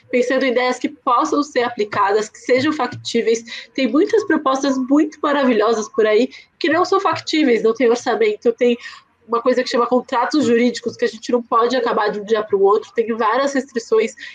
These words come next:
e a prefeitura tem que ter uma profunda responsabilidade com a vida da paulisteira, com a vida do paulisteiro e pensar soluções que possam ser aplicadas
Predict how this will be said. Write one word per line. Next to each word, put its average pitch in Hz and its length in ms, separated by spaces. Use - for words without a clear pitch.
e 247 60
a 247 60
prefeitura 262 440
tem 262 120
que - 60
ter 262 100
uma 269 160
profunda 294 520
responsabilidade 226 920
com 285 180
a 294 100
vida 240 260
da 240 80
paulisteira, 226 600
com 220 140
a 220 80
vida 226 220
do 240 60
paulisteiro 226 520
e 240 60
pensar 233 380
soluções 240 380
que - 160
possam 247 360
ser 247 120
aplicadas 220 520